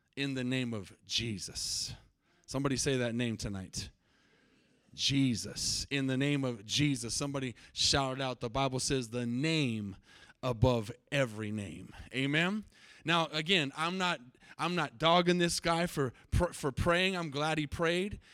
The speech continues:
But the thing is, is I was, I don't know how many people were watching, but I was wait-, waiting to see if he would say that name.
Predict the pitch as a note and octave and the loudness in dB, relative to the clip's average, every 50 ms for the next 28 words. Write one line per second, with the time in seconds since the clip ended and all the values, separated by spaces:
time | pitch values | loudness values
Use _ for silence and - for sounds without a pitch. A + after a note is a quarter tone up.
0 | - - - _ - E3 E3+ D#3 - - - - _ - D3 C#3 - - F#3+ F#3+ | -20 -20 -20 _ -2 -2 -2 -2 -2 -6 -20 -14 _ -2 -2 0 2 4 4 4
1 | G3 G3 G3+ G#3 G3 E3+ D#3+ D#3 C#3+ C3+ - - - - - - E3 E3+ G3+ A3+ | 6 4 4 2 2 2 0 -2 -2 -4 -4 -8 -10 -16 -8 -2 2 2 4 4
2 | A3 G3+ F3 E3 - E3 G3+ G#3+ A3 A3 A3 G#3 F#3 G#3+ A3+ A#3+ A#3+ B3 A3+ - | 4 2 0 0 0 0 0 2 0 0 -2 -2 -2 -2 -2 -2 -2 -2 -2 -2
3 | A#3 A#3 G3+ G#3+ G3+ G3+ G3+ A3+ A#3+ - - F3 D3+ D3 D3 D3+ G3+ B3+ C#4 A3 | -4 -2 0 0 2 2 2 2 0 0 -2 -4 -2 -2 -2 -2 -4 -4 -4 -4
4 | F3 F3+ G3 A3+ A3+ E3+ E3 E3 F#3 G#3 G#3 G3 F#3 E3+ D#3 - - G#3+ G3+ D#3 | -4 -2 -2 -2 -2 -2 -2 0 0 0 0 -2 -4 -4 -4 -2 0 2 0 0
5 | - - - - - - E3+ D3 C#3 F3 G#3 G3 F3 E3 D3 - - - - A#3 | -2 -6 -14 -12 -8 -6 -6 -4 -4 -4 -4 -2 -2 -2 -2 -2 -4 -2 0 2
6 | A3+ A#3 B3 C4 A#3 A3 G3+ F#3 D#3+ D3 D#3 D#3+ E3 E3 F3 F3 E3+ D#3+ C3+ A#2+ | 2 2 2 0 -2 -2 -4 -6 -6 -6 -6 -6 -4 -4 -2 -2 -2 -2 -4 -4
7 | G#2 F#2 F#2+ G#2+ | -8 -10 -14 -18